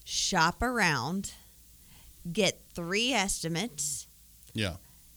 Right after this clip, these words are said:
Speaker 1: and make sure those estimates are actually quoting the same thing.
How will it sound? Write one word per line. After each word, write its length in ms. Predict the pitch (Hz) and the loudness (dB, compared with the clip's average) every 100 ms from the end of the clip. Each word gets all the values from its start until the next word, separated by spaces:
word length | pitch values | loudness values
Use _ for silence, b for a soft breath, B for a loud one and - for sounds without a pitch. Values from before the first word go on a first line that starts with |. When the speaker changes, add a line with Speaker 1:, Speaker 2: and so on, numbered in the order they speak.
| - | -2
Speaker 1:
and 200 | 233 226 | 2 4
make 220 | 220 226 | 4 2
sure 200 | - 240 | 0 -2
those 260 | 220 220 214 | 0 0 0
estimates 720 | 196 202 196 202 220 214 - - - - - | 0 0 -4 -6 -4 -4 -6 -8 -20 -20 0
are 200 | 208 214 - | 4 4 2
actually 480 | 190 196 208 - 208 | -2 -2 -2 -2 0
quoting 460 | - 196 180 180 180 | 2 2 4 2 0
the 80 | 175 | 0
same 300 | 180 175 170 | 2 2 0
thing. 520 | 175 147 101 180 | 2 0 0 -4